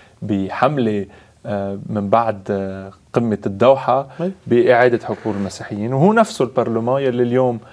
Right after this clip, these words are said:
Speaker 1: آه، بيدعي نفس التمثيل، نفس الناس الموجودة فيه،
Speaker 2: مم.
Speaker 1: بيدعي، آه، التيار الوطني الحر إنه لا يمثل، آه،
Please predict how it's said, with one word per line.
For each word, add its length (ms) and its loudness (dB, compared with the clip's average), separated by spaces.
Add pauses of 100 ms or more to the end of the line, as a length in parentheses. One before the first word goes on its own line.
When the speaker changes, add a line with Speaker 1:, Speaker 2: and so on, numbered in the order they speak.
(300)
Speaker 1:
آه، 160 -4
بيدعي 680 0 (380)
نفس 400 -4
التمثيل، 480 -2
نفس 240 -2
الناس 340 -2
الموجودة 400 -6
فيه، 160 -8
Speaker 2:
مم. 60 -4
Speaker 1:
بيدعي، 440 -2 (580)
آه، 380 -8 (280)
التيار 340 4
الوطني 320 -2
الحر 320 -4
إنه 180 -4
لا 100 2
يمثل، 540 -2 (560)
آه، 600 -14